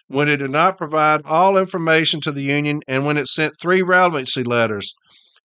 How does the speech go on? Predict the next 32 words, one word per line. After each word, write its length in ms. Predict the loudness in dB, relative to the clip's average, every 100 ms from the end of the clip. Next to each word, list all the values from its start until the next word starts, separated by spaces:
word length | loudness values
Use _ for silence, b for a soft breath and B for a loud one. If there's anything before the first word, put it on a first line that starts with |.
| _
Dixon 360 | -2 0 0 0
management 500 | 2 2 0 -4 -4
shall 180 | -2 0
cease 340 | 0 0 -2
and 80 | -2
desist 400 | -2 0 0 0
such 180 | -2 -2
violations." 540 | 0 2 2 -2 -6 -6
Well, 160 | -8 -6
thank 340 | -6 -6 -6
<laughs> 0 |
God. 320 | -6 -6 -14 -16 -20 _ b b b -6
We 160 | -4
got 200 | -2 -2
a 40 | -2
cease 380 | -4 -4 -6 -6
and 60 |
desist 460 | -6 -2 -2 -2 -2
on 100 | -4
the 80 | -4
seventeen 520 | -4 -4 -4 -4 -6
and 100 | -2
thirty-one 460 | -2 -2 -4 -6 -8 b b b
about 400 | -4 2 2 4
relevancy 540 | 2 2 -2 -4 -4
letters. 640 | 0 0 0 -4 -8 -10 _ _ _ _ _ _ _ _ _ _ _ _ _ _ _ _ _ _ _ _ _ -12
Motherfucker. 1120 | -6 -2 -2 -4 -8 -12 -14 -8 -10 -10 -18 -18 _ _ _ _ _ _ _ _ _ _ _ _ _ _ _ _ _ -8
We 180 | -2 -2
have 280 | -2 -4 -4
a 220 | -2 -2
shop 400 | -4 -2 -2 -4
steward. 400 | -12 -12 -12